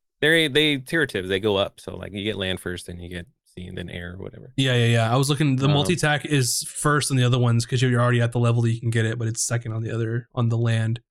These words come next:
Speaker 2: Yeah, and then they just give everything dark vision. Animal of the
Speaker 1: Yeah.
Speaker 2: Land is sixty feet, sea has ninety, sky has a hundred twenty feet. Um, what's weird is the Animal of the Sky, the fly speed's only forty feet.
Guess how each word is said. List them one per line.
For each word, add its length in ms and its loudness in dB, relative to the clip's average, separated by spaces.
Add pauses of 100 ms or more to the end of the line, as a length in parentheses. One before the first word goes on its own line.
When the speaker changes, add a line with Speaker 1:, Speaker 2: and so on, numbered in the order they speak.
(1000)
Speaker 2:
Yeah, 260 0
and 140 2
then 100 2
they 100 2
just 220 -2
give 200 0
everything 440 2
dark 200 2
vision. 440 2 (360)
Animal 180 4
of 40 2
the 60 4
Speaker 1:
Yeah. 60 4
Speaker 2:
Land 140 2
is 80 0
sixty 280 0
feet, 400 0
sea 320 0
has 160 2
ninety, 480 2
sky 300 0
has 160 2
a 40 4
hundred 340 2
twenty 280 4
feet. 420 0 (960)
Um, 360 2
what's 180 0
weird 340 2
is 100 0
the 120 -2
Animal 240 2
of 60 0
the 60 0
Sky, 260 0
the 100 2
fly 480 0
speed's 320 -2 (180)
only 360 4
forty 360 2
feet. 460 -2